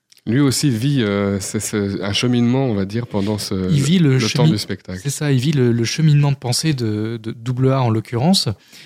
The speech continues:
Speaker 2: et il comprend, appréhende et vit la situation au moment. Donc, il est dans l'instant. C'est ça qui est intéressant.
Speaker 1: Alors, ça s'appelle Spectacle de malade. Il y a un double A, effi-,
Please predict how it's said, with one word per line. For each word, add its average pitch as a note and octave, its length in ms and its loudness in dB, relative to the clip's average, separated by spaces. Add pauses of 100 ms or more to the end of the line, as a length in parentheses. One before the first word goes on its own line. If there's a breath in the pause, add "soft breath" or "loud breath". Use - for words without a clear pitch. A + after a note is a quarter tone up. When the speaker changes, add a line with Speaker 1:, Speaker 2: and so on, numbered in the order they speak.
(160 loud breath)
Speaker 2:
et C#3 140 4
il C3+ 180 2
comprend, F3+ 640 2 (840)
appréhende D#3+ 720 4 (680)
et C#3 100 2
vit D3+ 380 2 (300)
la C3+ 160 2
situation E3+ 880 2 (380)
au B2+ 440 2
moment. C#3+ 360 4 (1200 soft breath)
Donc, F#3+ 380 6
il D#3 140 2
est E3 60 6
dans D3+ 140 4
l'instant. D3+ 360 0 (800 soft breath)
C'est - 160 -4
ça E3+ 200 2
qui C#3 120 -8
est C3 100 -4
intéressant. A#2+ 460 -2 (500 soft breath)
Speaker 1:
Alors, G2+ 200 -2
ça - 120 -10
s'appelle A2 320 -2
Spectacle B2+ 500 -4
de G2 100 -2
malade. A#2+ 600 -2 (260 loud breath)
Il G#2 60 -4
y F#2+ 40 -2
a F#2+ 60 -2
un F#2 80 -2
double C#3 440 0
A, A2+ 120 0
effi-, G#2 240 -6